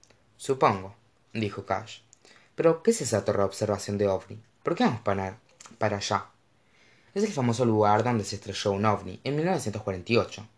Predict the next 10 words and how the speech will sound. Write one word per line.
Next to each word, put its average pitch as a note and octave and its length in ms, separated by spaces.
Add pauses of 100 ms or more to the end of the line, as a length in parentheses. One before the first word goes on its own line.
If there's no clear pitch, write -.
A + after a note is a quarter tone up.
(340)
comentó G2+ 340
Joey, F#2 420 (500)
pero G2+ 180
el G2 60
actor G#2 420 (420)
no F3 300
dio F#3 120
señales A#2+ 440
de G2 80
recordarlo. G2 720